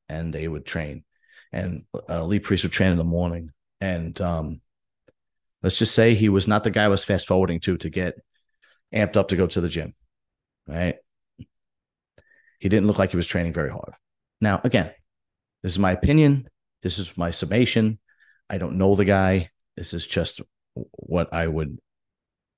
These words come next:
what I'm do-, what I think would happen. If he had a trainer like a Hadi, he would have to show that character of a champion, right?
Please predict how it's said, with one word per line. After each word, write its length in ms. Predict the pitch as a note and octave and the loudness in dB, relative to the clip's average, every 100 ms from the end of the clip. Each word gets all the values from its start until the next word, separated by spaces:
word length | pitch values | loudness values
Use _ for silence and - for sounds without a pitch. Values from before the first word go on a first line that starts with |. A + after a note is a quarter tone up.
| _ - | _ -8
what 400 | D#2+ E2+ E2+ F2 | -6 -4 -2 0
I'm 160 | E2 | -2
do-, 120 | D2 - | -4 -8
what 220 | E2 E2 | -4 -4
I 80 | D#2 | -4
think 260 | E2+ D#2+ - | -6 -8 -6
would 160 | E2 D#2+ | -6 -6
happen. 320 | C#2+ - - - - - - - | -8 -10 -14 -18 -20 -20 -12 -4
If 160 | G#2 | 2
he 80 | D3 | 6
had 160 | D3+ D3 | 6 6
a 40 | |
trainer 520 | - C3 G2+ D#2 - - _ - | 4 4 4 2 -2 -12 _ -6
like 240 | F#2 F#2 | -4 0
a 60 | F#2+ | 2
Hadi, 500 | G2+ F2 D#2+ - _ | 2 2 -2 -12 _
he 180 | - F#2+ | -8 -4
would 140 | F#2+ | -2
have 180 | F2 F#2 | -2 -4
to 60 | F2 | -4
show 380 | - F#2+ E2 D#2+ | -2 0 0 -2
that 340 | F2 E2+ - | -4 -4 -6
character 460 | - F2 E2 D#2+ D#2 | -4 -2 -2 -4 -6
of 100 | C#2 | -8
a 40 | |
champion, 440 | - A#1 - - - _ _ _ _ _ _ - | -10 -12 -14 -18 -20 _ _ _ _ _ _ -8
right? 280 | G2 F#2 | -4 -4